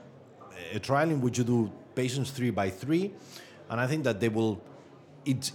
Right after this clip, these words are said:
easier than if we had zero out of three, definitely. But I think that doctors will put the right patient in the trial. I don't think that they will rush into recruiting the wrong patient. So it,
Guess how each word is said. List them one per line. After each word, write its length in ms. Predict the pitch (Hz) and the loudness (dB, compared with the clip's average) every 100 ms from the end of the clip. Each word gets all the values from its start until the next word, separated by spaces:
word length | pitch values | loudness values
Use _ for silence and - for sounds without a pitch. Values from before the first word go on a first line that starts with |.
| 165 | 0
easier 500 | 156 - 160 196 226 | 0 2 2 2 0
than 140 | 123 123 | 0 0
if 80 | 117 | 0
we 100 | 113 | -2
had 200 | 120 101 | -2 -4
zero 340 | - 131 127 | 0 4 4
out 140 | 117 113 | 4 2
of 100 | - | -2
three, 240 | 110 135 | -2 -4
definitely. 640 | 123 117 135 131 131 170 180 - - - - | 0 -2 -2 -4 -4 -6 -8 -18 -20 -20 -2
But 100 | 120 | 0
I 40 | |
think 160 | 127 165 | 2 0
that 260 | 117 - - | -2 -2 0
doctors 360 | 117 143 123 | 0 2 0
will 180 | 110 117 | 2 0
put 240 | - 123 | 0 -2
the 80 | 107 | 0
right 320 | 95 117 117 - | 2 2 2 -4
patient 320 | 113 120 110 | -4 -4 -4
in 100 | 104 | -2
the 100 | 95 | -2
trial. 380 | - 107 110 110 | 0 0 0 0
I 80 | 117 | 0
don't 140 | 117 | 2
think 140 | 127 | 2
that 100 | 123 | 0
they 60 | 110 | 0
will 240 | 104 104 | 0 0
rush 420 | 92 110 104 - - - | 0 0 0 -2 -6 -6
into 280 | 104 95 | -4 -4
recruiting 460 | 98 98 123 123 127 | -2 -2 0 -2 -2
the 60 | 101 | 0
wrong 220 | 101 101 | 0 0
patient. 340 | 101 90 131 | -2 -2 -4
So 220 | 123 135 - - - - - - - - - | -2 -4 -4 -14 -20 -20 -20 -20 -20 -20 -8
it, 160 | 147 | -4